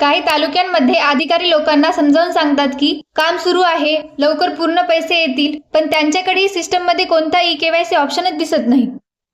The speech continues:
मित्रांनो, मोठा प्रश्न असा आहे की दिव्यांगांना फसवलं जातंय का? दिव्यांग बांधवांनी कागदपत्रे देऊन दिली, याद्या तयार होत आहेत, पण ट्रान्सफर कधी होणार, पैसे कधी येणार,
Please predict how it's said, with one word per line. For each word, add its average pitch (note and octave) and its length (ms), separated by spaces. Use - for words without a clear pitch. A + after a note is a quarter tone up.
मित्रांनो, D#4+ 440
मोठा D#4+ 300
प्रश्न F#4 300
असा D#4+ 260
आहे F4+ 180
की F4+ 120
दिव्यांगांना E4 600
फसवलं E4+ 400
जातंय E4 340
का? A#3 140
दिव्यांग E4+ 380
बांधवांनी E4+ 520
कागदपत्रे E4 600
देऊन D#4+ 340
दिली, E4+ 240
याद्या C4+ 340
तयार E4 220
होत F4+ 240
आहेत, E4 200
पण D#4 140
ट्रान्सफर D4+ 460
कधी F4+ 220
होणार, E4+ 420
पैसे D4 260
कधी F4+ 220
येणार, E4 340